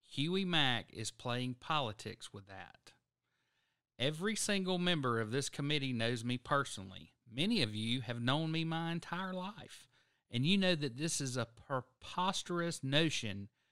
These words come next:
that the sheriff is playing at. The idea that a man who has lived in his, his entire life building up his good name could have his reputation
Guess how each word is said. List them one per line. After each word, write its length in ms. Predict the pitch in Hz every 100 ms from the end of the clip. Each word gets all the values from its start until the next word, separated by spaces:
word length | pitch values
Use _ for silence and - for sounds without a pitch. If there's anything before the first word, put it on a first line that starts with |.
| _ _
that 100 | 117
the 100 | 113
sheriff 440 | 117 160 147 135 -
is 100 | -
playing 480 | - 143 127 104 101
at. 280 | 95 92 - - _ _ _ _ _ -
The 120 | 117
idea 800 | 110 160 175 156 139 120 113 123 - _ _ _ _ _ _ _ _ 117
that 200 | 117 131
a 40 | 113
man 520 | 120 139 151 147 139
who 140 | 143 113
has 160 | 107
lived 320 | 117 131 113
in 160 | 107 107
his, 200 | 107 - _ _
his 180 | 139 110
entire 580 | 107 98 - 165 180 175
life 380 | 156 131 110 -
building 380 | 117 147 151 143
up 160 | 139 -
his 220 | 131 110
good 280 | 113 147 139
name 520 | 143 123 113 107 110 - _ _ -
could 140 | 120
have 300 | 120 131 120
his 180 | 131 104
reputation 920 | 104 143 170 160 170 170 - 117 107